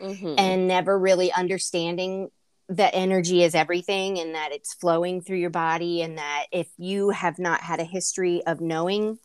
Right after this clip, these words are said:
Speaker 2: what energy does and is and how it works in your body, stuff is probably stuck in there from years and years of feeling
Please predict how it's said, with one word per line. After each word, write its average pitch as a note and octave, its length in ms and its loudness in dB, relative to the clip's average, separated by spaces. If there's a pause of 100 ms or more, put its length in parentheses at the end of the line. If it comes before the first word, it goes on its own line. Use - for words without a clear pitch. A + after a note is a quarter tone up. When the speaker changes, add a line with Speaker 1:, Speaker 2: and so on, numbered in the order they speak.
Speaker 2:
what F#3 260 2
energy F3+ 420 -4
does F3 380 4
and D#3+ 160 -2
is E3+ 420 -2
and C#3+ 220 -8
how D#3+ 280 -2
it - 100 -10
works E3+ 300 -4
in G3 120 -6
your G3 100 -4
body, G#3+ 460 -6 (460)
stuff G3+ 400 2
is F3+ 120 -6
probably F3 360 -4
stuck F3 420 -6
in F3+ 160 -4
there F3 180 -4
from E3 220 -10
years F3+ 460 0
and E3 260 -4
years F#3 480 0
of D#3+ 240 0
feeling E3+ 760 0